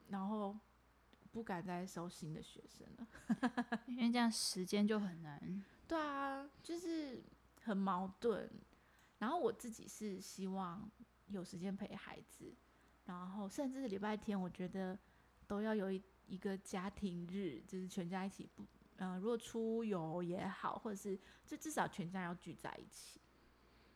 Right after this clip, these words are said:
Speaker 2: 尤其因为爸爸平日都要上班。
Speaker 1: 上班的话。
Speaker 2: 对啊。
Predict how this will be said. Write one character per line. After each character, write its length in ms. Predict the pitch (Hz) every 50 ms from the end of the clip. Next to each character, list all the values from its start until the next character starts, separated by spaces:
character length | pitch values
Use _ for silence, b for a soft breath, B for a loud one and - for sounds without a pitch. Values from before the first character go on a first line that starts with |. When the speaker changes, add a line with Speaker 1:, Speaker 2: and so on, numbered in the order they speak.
| b b - - -
Speaker 2:
尤 160 | - 277 208
其 220 | 202 - 208 185 180
因 100 | 202 220
为 100 | 220 220
爸 160 | - 220 202
爸 240 | 196 180 175 175 190 - - - - -
平 300 | - - 180 175 180 185
日 140 | 196 208 196
都 140 | 196 185
要 160 | 180 175 175 185
上 200 | - - 185 175
班。 100 | 196 214
Speaker 1:
上 120 | 202 190
班 340 | 196 170 165 165 160 165 170
的 60 | 170
话。 300 | 170 175 - - - - - -
Speaker 2:
对 120 | - 190
啊。 380 | 180 170 160 139 147 147 180